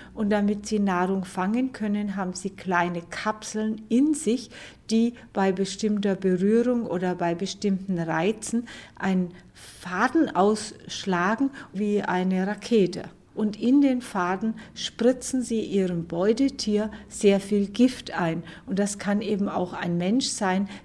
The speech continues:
den dann viele solche Kapselzellen treffen. Und dann bekommt er diese langen, strichförmigen Entzündungen, die so stark ausfallen wegen des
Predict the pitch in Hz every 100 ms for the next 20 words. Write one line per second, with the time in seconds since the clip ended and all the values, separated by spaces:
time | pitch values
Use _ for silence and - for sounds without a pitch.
0 | - 196 190 185 185 - 208 214 208 185
1 | 180 190 180 - 202 - - 202 - 180
2 | 170 170 170 190 185 196 254 262 - -
3 | - 190 185 185 196 196 190 185 185 190
4 | 180 190 185 185 175 - - - 170 175
5 | 202 208 202 - - - - - - -
6 | 208 247 247 - - 202 196 196 196 202
7 | - 175 - - 208 220 202 190 190 185
8 | - - - 202 196 196 180 - - -
9 | - - - - 175 208 226 - 180 196
10 | - - 175 175 185 190 - - - 190
11 | 196 214 226 226 - - - 185 185 -